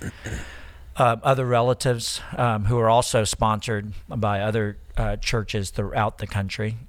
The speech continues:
And then, um, over the next five years, moved from Oklahoma to California. In California, my parents both got two-year electronic technical degrees.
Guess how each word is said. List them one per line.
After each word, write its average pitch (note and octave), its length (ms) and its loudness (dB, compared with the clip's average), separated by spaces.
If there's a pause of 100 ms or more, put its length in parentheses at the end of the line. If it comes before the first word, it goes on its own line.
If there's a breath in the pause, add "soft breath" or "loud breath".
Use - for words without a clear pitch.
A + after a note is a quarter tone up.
And G2 200 0
then, G2 480 0
um, F#2+ 300 0
over G#2 480 0 (460)
the A#2 100 0
next A2+ 240 -2
five G#2 260 0
years, G2+ 300 -2
moved G2+ 320 0
from F#2+ 360 -4 (680 loud breath)
Oklahoma G#2 840 0 (120)
to A2 100 -4
California. G#2 680 0
In A#2 260 -2
California, G#2 680 -2
my F#2+ 200 -4
parents G#2 420 0
both G2+ 300 -2
got F2+ 200 -6
two-year G2+ 500 -2 (680 loud breath)
electronic G2+ 720 -2
technical G#2 460 -4
degrees. F2+ 600 -4